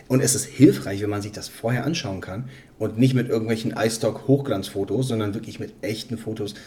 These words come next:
von echten Menschen, die da auch arbeiten. Ich sehe das ja ganz oft, bei, also ich, ich, mein Hobby ist ja mehr, mehr, mehr Homepages von anderen Zahnärzten anzuschauen. Und, ähm,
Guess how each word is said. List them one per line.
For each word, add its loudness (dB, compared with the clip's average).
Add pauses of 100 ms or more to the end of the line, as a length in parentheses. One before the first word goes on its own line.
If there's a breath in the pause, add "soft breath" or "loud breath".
(160 loud breath)
von -10
echten -2
Menschen, -2
die 2
da -2
auch -10
arbeiten. -2 (920)
Ich 0
sehe 8
das 12
ja 6
ganz 2
oft, 0
bei, 0
also -4
ich, -8
ich, -10 (300 loud breath)
mein 0
Hobby 2
ist -2
ja -2
mehr, 0
mehr, -2
mehr -4
Homepages 0
von -6
anderen -4
Zahnärzten -4
anzuschauen. -10 (640 loud breath)
Und, 0
ähm, -2